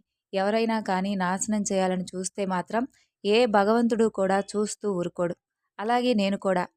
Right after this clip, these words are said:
నా బిడ్డలను జాగ్రత్తగా కాపాడుకోవాల్సినటువంటి బాధ్యత నాపై ఉంది. మీరు నన్ను నమ్మి మీ తల్లిదండ్రులను విడిచిపెట్టి, లేదంటే మీ కుటుంబ సభ్యులను విడిచిపెట్టి,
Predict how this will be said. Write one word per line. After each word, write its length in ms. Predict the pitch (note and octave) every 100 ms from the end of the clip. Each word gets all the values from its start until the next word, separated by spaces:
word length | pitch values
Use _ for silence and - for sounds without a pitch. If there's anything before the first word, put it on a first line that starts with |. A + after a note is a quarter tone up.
| _ _
నా 100 | F#3+
బిడ్డలను 500 | F3+ F#3 A3 A3+ F#3+ F#3+
జాగ్రత్తగా 680 | F#3+ F#3+ F#3+ G#3 G#3+ G#3 G#3+
కాపాడుకోవాల్సినటువంటి 1080 | G3+ F3+ F3+ G3 G3 F#3 F3 - F3 F3 E3
బాధ్యత 420 | D#3 E3 F#3 G3+
నాపై 320 | F3 E3+ F3+ E3+
ఉంది. 240 | D#3+ E3 - _ _ _ _
మీరు 200 | A3+ B3+
నన్ను 260 | A3+ G#3 G#3+
నమ్మి 360 | G#3+ A3+ A#3 F3+ G3+ - _ _
మీ 80 | G#3 G3+
తల్లిదండ్రులను 600 | F#3+ F#3 A3 A3+ A#3 G#3
విడిచిపెట్టి, 560 | F3+ - F#3+ F3+ F3 F3 - _ _
లేదంటే 440 | A3+ A#3 A#3 A3 F#3 G3 -
మీ 100 | G#3 G3+
కుటుంబ 340 | - G3+ A3+
సభ్యులను 480 | A#3 A3 F#3 G3+ F#3+
విడిచిపెట్టి, 540 | F3 F#3 G3 F3 A3